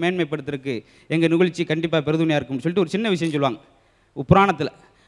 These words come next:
கர்ணன் வந்து சொர்க்கத்துக்கு போனப்ப அவருக்கு சாப்பிட உணவு கிடைக்கல.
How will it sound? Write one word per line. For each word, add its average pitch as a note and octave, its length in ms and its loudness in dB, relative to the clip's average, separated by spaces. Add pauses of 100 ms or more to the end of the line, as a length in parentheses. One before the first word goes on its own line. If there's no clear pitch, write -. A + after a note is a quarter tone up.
கர்ணன் C4+ 360 6
வந்து A#3 220 2
சொர்க்கத்துக்கு A3 500 2
போனப்ப F#3+ 720 2 (400)
அவருக்கு F#3+ 320 0
சாப்பிட A3+ 420 2
உணவு G#3+ 260 2
கிடைக்கல. C3 220 -4